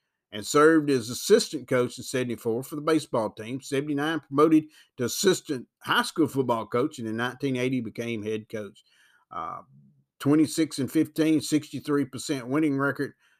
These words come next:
Uh, first coach to play on the new Paul Ward football field. Uh, was coach of the year in nineteen eighty-three. Uh, and that was Jerry Robinson. And a lot of people know him as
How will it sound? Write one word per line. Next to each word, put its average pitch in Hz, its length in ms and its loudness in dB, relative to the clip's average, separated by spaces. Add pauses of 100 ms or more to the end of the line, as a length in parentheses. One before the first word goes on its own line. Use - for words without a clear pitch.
(160)
Uh, 101 140 -4
first 185 440 4
coach 180 360 4
to - 80 -16
play 135 240 4
on 120 160 0
the 110 60 -2
new 127 440 2 (440)
Paul 127 320 4
Ward 113 440 -2
football 98 440 -4
field. - 340 -16 (380)
Uh, 95 260 -10
was 98 180 -14
coach 147 300 2
of 127 80 -8
the 123 80 -2
year 139 320 4
in 98 200 -12
nineteen 113 640 -6
eighty-three. 104 840 -8 (580)
Uh, 95 160 -6
and 104 100 -10
that 110 140 -8
was 104 160 -8
Jerry 104 320 2
Robinson. 95 560 -2
And 92 100 -10
a 98 40 -6
lot 110 180 4
of 113 100 2
people 123 280 4
know 156 180 10
him 170 160 8
as 170 380 10